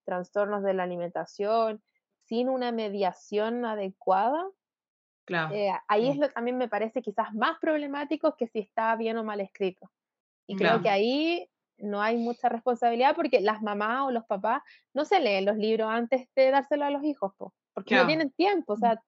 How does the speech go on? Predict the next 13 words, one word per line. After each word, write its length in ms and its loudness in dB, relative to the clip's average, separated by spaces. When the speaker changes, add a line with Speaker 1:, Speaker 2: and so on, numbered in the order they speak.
Speaker 1:
los 180 -2
entiendo 420 0
también, 280 -2
pues 120 -2
mi 140 0
mamá 220 0
<laughs> 120 2
no 120 2
tiene 220 0
tiempo. 460 -2
Speaker 2:
Claro. 460 4
Speaker 1:
Y 100 -2
es 100 -16